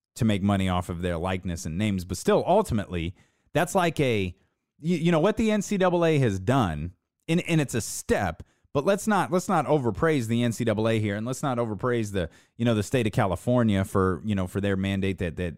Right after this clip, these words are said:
that athletes, that college athletes can get paid off of their likeness, because essentially what they're saying is, well,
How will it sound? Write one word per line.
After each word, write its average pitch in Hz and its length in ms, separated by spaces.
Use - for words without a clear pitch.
that 87 220
athletes, 98 500
that - 120
college 95 320
athletes 98 400
can 82 220
get - 160
paid 107 220
off 90 160
of 80 140
their 82 140
likeness, 117 380
because 104 300
essentially 151 400
what 123 220
they're 98 100
saying 135 400
is, 98 220
well, 151 340